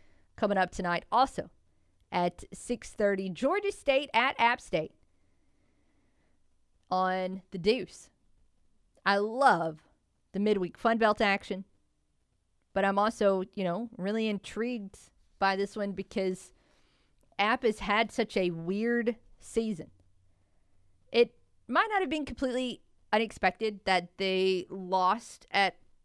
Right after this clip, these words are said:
North Carolina. Um, now, it was unexpected that they put up forty points in the fourth quarter and still lost. And I don't think it was unexpected that they went and,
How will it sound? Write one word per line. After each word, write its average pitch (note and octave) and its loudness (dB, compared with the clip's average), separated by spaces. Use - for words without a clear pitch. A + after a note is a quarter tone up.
North G#3+ -4
Carolina. F3+ -2
Um, G3 0
now, G#3 -2
it F#3 -2
was A3 4
unexpected A#3 0
that G#3+ -4
they A3 2
put C#4+ 6
up A#3+ 0
forty D#4 4
points C#4+ -2
in C#4+ -4
the B3+ -2
fourth C4+ 0
quarter G#4+ 6
and C4+ 4
still G3+ 2
lost. E3+ -4
And A#3 0
I A#3+ 2
don't D#4 4
think F4+ 0
it E4 -2
was B3+ -2
unexpected C4+ 2
that B3 0
they A#3+ 4
went A#3+ -2
and, G#3 -2